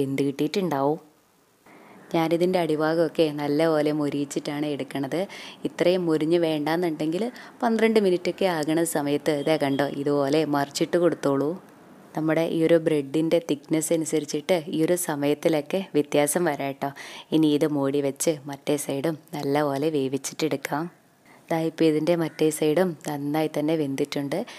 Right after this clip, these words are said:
ഈ ഒരു പാകമായാൽ മതി. ഇനി നമുക്ക് ഫ്ലെയിം ഓഫ് ചെയ്യാം. എന്നിട്ടിത് വേറൊരു പാത്രത്തിലേക്ക് മാറ്റാം. ഇനി ഇതിൻ്റെ ചൂടൊക്കെ നല്ലപോലെ പോയി കഴിയണ സമയത്ത് നമുക്കിത് കട്ട് ചെയ്തിട്ടെടുക്കാം. ദാ ഇത്രേ ഉള്ളൂ നമ്മുടെ ഗോതമ്പ് ബ്രെഡ്.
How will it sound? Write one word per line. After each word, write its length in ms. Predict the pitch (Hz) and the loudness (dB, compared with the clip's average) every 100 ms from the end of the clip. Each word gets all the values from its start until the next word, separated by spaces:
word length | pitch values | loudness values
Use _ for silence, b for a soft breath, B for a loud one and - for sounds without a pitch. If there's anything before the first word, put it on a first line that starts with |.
| B B 202 | B B 4
ഈ 40 | 196 | 6
ഒരു 100 | 175 160 | 6 4
പാകമായാൽ 500 | 151 143 143 139 143 143 | 0 2 2 0 -2 -4
മതി. 160 | 131 - | -8 -8
ഇനി 120 | 147 143 | -8 -6
നമുക്ക് 320 | 135 135 160 147 139 | -6 -4 0 0 0
ഫ്ലെയിം 280 | 143 139 147 160 | -2 -2 0 -2
ഓഫ് 160 | 143 - | -2 -4
ചെയ്യാം. 240 | 147 160 226 165 | -2 -2 -2 -4
എന്നിട്ടിത് 440 | 139 131 147 143 165 139 | -2 -2 0 2 2 2
വേറൊരു 360 | 139 139 147 151 | 0 2 2 2
പാത്രത്തിലേക്ക് 680 | 143 143 143 139 139 139 170 190 | 0 0 -4 -4 -4 -2 0 0
മാറ്റാം. 300 | 156 - - - _ _ _ _ _ _ _ B B B B | 0 -6 -12 -14 _ _ _ _ _ _ _ B B B B
ഇനി 80 | 185 160 | -2 2
ഇതിൻ്റെ 220 | 165 165 - | 4 2 4
ചൂടൊക്കെ 480 | 151 156 151 160 147 147 | 4 4 4 2 0 -2
നല്ലപോലെ 500 | 147 147 160 151 147 147 | 0 4 4 4 4 2
പോയി 160 | 147 143 143 | 0 0 2
കഴിയണ 300 | 147 151 160 - | 2 2 0 0
സമയത്ത് 440 | 143 143 139 - 151 151 | -2 0 -2 0 0 0
നമുക്കിത് 400 | 147 139 - 143 185 - | -2 -2 0 0 0 -2
കട്ട് 200 | 151 - 156 | -6 0 2
ചെയ്തിട്ടെടുക്കാം. 680 | 151 160 190 160 - 143 165 - - - - - - B B B B - | 2 2 2 0 -2 -4 -4 -10 -20 -20 -20 -20 -20 B B B B -8
ദാ 100 | 151 151 156 | -6 -4 -6
ഇത്രേ 400 | _ _ - 202 | _ _ 4 6
ഉള്ളൂ 160 | 156 180 - - | 4 0 -4 -8
നമ്മുടെ 260 | 147 147 - 147 | -4 -4 -4 -2
ഗോതമ്പ് 400 | 151 160 175 170 135 | 0 2 2 0 -2
ബ്രെഡ്. 300 | 131 123 | -6 -4